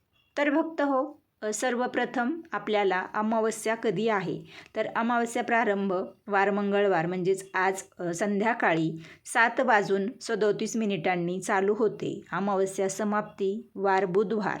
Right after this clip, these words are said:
म्हणजे उद्या एकोणतीस एक दोन हजार पंचवीस, वेळ सायंकाळी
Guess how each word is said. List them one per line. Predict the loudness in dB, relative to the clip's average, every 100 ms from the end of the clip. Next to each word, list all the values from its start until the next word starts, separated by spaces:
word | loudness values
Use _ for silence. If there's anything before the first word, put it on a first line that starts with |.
| -6
म्हणजे | -4 0 0
उद्या | 0 0 0 -2 -10 -20 -14 -10
एकोणतीस | -6 0 0 2 0 -4 -6 -12 _ -4
एक | 2 2 0
दोन | -2 0
हजार | 0 0 -2
पंचवीस, | 0 0 2 2 -2 -2
वेळ | 0 2 0
सायंकाळी | 0 0 2 0 0 2 2